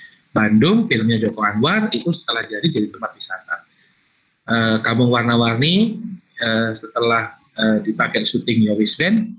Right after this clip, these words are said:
itu sekarang tambah rame gitu. Artinya bahwa, eh, film ini menciptakan kebudayaan, bahwa nanti tanggung jawab Anda semua ketika Anda belajar film, belajar video, ingat bahwa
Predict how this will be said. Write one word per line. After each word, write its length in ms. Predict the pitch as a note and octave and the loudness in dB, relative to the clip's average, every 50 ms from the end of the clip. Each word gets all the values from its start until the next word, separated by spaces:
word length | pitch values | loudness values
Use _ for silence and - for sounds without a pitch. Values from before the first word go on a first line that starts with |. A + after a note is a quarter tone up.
| - _ _ _ _ _ _ _ | -18 _ _ _ _ _ _ _
itu 220 | - - - - | -4 -4 -4 -4
sekarang 240 | - B2 D3+ F3+ - | -4 0 0 2 2
tambah 320 | F#3 F3 F3 E3 D#3 D3 D#3 | 2 4 4 4 4 2 2
rame 540 | F#3+ G3+ G3+ G3 F#3 E3+ D#3+ C#3 A#2 A2 | 0 2 4 4 4 4 2 0 -2 -4
gitu. 140 | - - - - - A2+ | -8 -12 -16 -8 -8 -8
Artinya 400 | - - A#2 G#2+ A2 C3+ F3+ F3+ | -6 -2 -2 0 0 2 2 0
bahwa, 560 | C3 A#2+ G#2+ G#2 G#2 C3 F3 A3 G#3+ - - _ _ _ _ _ _ _ - | 0 -2 -4 -4 -2 0 0 0 -2 -4 -8 _ _ _ _ _ _ _ -4
eh, 280 | A#2 A#2 A#2 A#2 A#2 A#2 - - | -2 0 0 0 0 0 0 0
film 220 | C3 C3 C#3+ D3 C#3+ | 0 2 2 2 2
ini 240 | D#3 G3 G3+ F#3 | 4 4 4 4
menciptakan 480 | - F#3 - - A#2+ - - D3+ D#3+ D3 | 2 0 -2 -4 -4 -4 -2 -2 -2 0
kebudayaan, 720 | B2 A#2 A#2 G#2+ G#2 G#2 G2+ G2+ G#2 - A2+ A2 G#2+ G#2+ | 0 -2 -2 -2 -2 -4 -4 -6 -6 -8 -10 -12 -12 -10
bahwa 400 | G#2+ A2 C3 D#3+ E3 D#3 - - | -4 -2 -2 -2 -2 -4 -6 -6
nanti 320 | - B2+ B2 B2+ C3 F#3+ - | -2 -2 0 2 0 0 0
tanggung 240 | F3 C#3 B2+ A#2+ A2+ | 0 0 0 0 0
jawab 240 | A2 A2+ A2 - - A2 | 0 -2 -4 -6 -6 -4
Anda 160 | A2+ A2 A2 | -4 -4 -4
semua 480 | - - - G#2+ A#2 C#3+ E3+ F#3 F#3 - - - - _ _ | -6 -10 -12 -6 -2 0 0 0 0 -2 -6 -14 -20 _ _
ketika 400 | - - - B2 A#2+ A#2+ A2+ A2 | -6 -4 -2 -2 0 0 2 2
Anda 160 | A2 G#2+ A2 | 2 2 0
belajar 320 | G#2+ G#2 G2 - G#2 G2 - - | -2 -4 -2 -4 -6 -8 -4 -4
film, 560 | G2+ G#2 B2 C#3 D3+ D#3 D#3 D#3+ D#3+ D3+ D#3 D3+ - - | -2 0 0 0 2 2 2 2 0 0 -2 -6 -10 -12
belajar 320 | A2+ G#2 - - G#2+ G#2 - - | -12 -8 -4 -4 -4 -4 -6 -8
video, 560 | G#2 F#2+ G#2 A2+ C3+ D#3 E3+ F3 F3+ F#3 F#3 - - _ _ _ _ _ _ _ _ _ - | -6 -2 0 2 4 4 4 4 4 2 0 -2 -6 _ _ _ _ _ _ _ _ _ 0
ingat 320 | C3 D#3 F3+ F#3+ F3+ - | 0 2 0 0 -4 -6
bahwa 480 | A#2+ G#2+ G#2+ A2+ A#2 A2+ A2 A2 - | -4 -2 0 2 2 2 0 -2 -6